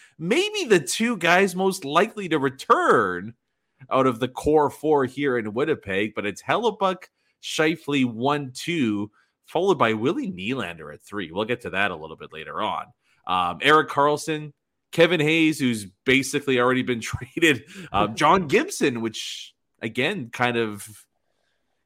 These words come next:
kind of gonna be pretty influential if, if Hellebuck's on the market there at six, and then Blake Wheeler, seven,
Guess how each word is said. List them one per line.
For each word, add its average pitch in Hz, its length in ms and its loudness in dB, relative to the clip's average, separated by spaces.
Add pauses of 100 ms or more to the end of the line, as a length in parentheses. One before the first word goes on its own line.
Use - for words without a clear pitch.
(180)
kind 151 220 4
of 165 60 -4
gonna 175 120 8
be 170 240 2
pretty 196 380 0
influential 185 720 0
if, 107 160 -2
if 101 100 -4
Hellebuck's 120 460 -2
on 117 120 -2
the 117 80 -2
market 120 400 -2
there 92 220 -2
at 95 140 -4
six, - 460 0 (280)
and 117 120 -2
then 110 100 -2
Blake 220 380 2
Wheeler, 208 340 2
seven, 165 580 -2